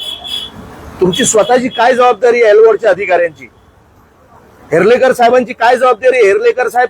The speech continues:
तुम्ही बाहेर या, एलवॉर्डच्या ऑफिस मधनं बाहेर या आणि प्रत्येक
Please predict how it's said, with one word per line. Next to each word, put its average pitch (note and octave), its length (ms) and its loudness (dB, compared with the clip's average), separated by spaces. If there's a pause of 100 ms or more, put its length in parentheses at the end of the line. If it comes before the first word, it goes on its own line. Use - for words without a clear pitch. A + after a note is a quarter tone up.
तुम्ही A#3+ 180 -8
बाहेर F3+ 260 2
या, A#3 440 4
एलवॉर्डच्या A3 480 4
ऑफिस G3+ 220 -4
मधनं G#3+ 360 -2
बाहेर F3+ 220 4
या A#3 140 4 (520)
आणि G#3+ 120 0
प्रत्येक G3+ 420 0